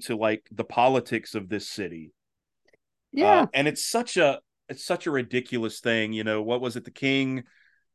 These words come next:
Speaker 1: told the council they could have any palace they want, just so long as it's not bigger than
Speaker 2: Grand-,
Speaker 1: his.
Speaker 2: yeah. Couldn't be
Speaker 1: And so
Speaker 2: grander than his own.
Speaker 1: so what do they do? They build the exact same thing with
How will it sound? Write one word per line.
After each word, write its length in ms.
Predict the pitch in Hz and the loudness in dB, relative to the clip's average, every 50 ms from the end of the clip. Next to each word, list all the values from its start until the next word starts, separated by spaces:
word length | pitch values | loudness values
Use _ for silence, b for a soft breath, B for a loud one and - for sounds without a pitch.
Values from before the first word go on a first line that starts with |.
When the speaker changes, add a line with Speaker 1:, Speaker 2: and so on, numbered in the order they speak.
| _ _ _ | _ _ _
Speaker 1:
told 240 | - 143 135 135 117 | 0 2 2 2 0
the 60 | 120 | -4
council 460 | - - 131 127 127 127 - - 127 120 | -2 0 2 2 2 2 0 -2 0 0
they 100 | 117 110 | 2 0
could 120 | 123 117 | 0 2
have 240 | 117 123 117 110 - - | 4 4 4 4 2 -2
any 240 | 120 131 143 151 147 | -2 0 0 0 -2
palace 460 | 147 - - 135 139 139 135 123 - | -2 0 2 2 2 2 0 -2 -4
they 120 | - 127 120 | -4 -2 2
want, 260 | 117 123 123 123 110 | 4 4 4 4 2
just 180 | 107 131 - - | -2 -4 -2 2
so 120 | - 151 | 2 4
long 240 | 147 143 143 143 143 | 6 6 6 4 4
as 80 | 139 123 | 2 0
it's 160 | 123 - - | -4 -4 -2
not 460 | 120 123 131 143 147 147 - - - _ _ _ _ _ _ _ _ _ _ 113 | 0 2 4 4 4 4 2 -2 -10 _ _ _ _ _ _ _ _ _ _ 2
bigger 280 | 123 143 143 135 139 | 4 4 6 6 4
than 120 | 127 131 127 | 4 4 2
Speaker 2:
Grand-, 320 | 139 120 - 151 147 147 | 2 2 2 2 2 2
Speaker 1:
his. 200 | 143 139 143 - - | 2 0 -2 -2 0
Speaker 2:
yeah. 280 | 151 147 131 107 95 101 - _ _ _ _ _ _ _ _ _ _ _ | 2 2 4 2 0 -2 -6 _ _ _ _ _ _ _ _ _ _ _
Couldn't 220 | - 185 202 - - | 0 2 4 6 8
be 60 | 185 | 8
Speaker 1:
And 80 | - | 8
so 40 | - | 8
Speaker 2:
grander 320 | 165 175 175 - - 165 170 | 8 8 8 8 6 4 2
than 140 | 156 160 | 4 4
his 180 | 151 160 156 139 | 4 2 2 2
own. 380 | 156 139 127 123 120 127 135 131 - | 2 2 0 0 -2 -4 -6 -6 -10
Speaker 1:
so 180 | _ - - 127 | _ -2 0 4
what 120 | 123 131 139 | 4 6 6
do 60 | 147 | 6
they 140 | 147 143 135 | 6 6 6
do? 380 | 131 143 147 147 151 151 147 - _ _ _ _ _ _ _ _ | 4 4 2 2 0 -2 -4 -8 _ _ _ _ _ _ _ _
They 100 | 117 123 | 0 2
build 240 | 117 139 143 135 120 | 6 6 6 6 6
the 120 | 135 127 | 4 2
exact 360 | 123 110 127 135 135 139 - | 2 4 4 4 2 2 0
same 220 | - 151 143 139 135 | -2 -2 -2 -2 -2
thing 540 | 139 143 139 131 127 123 120 117 117 113 - _ _ _ _ _ _ _ _ _ _ _ _ _ _ _ _ _ _ _ _ | 0 0 2 2 2 2 0 0 -2 -6 -8 _ _ _ _ _ _ _ _ _ _ _ _ _ _ _ _ _ _ _ _
with 320 | - 117 120 120 117 - | -2 0 0 0 0 -4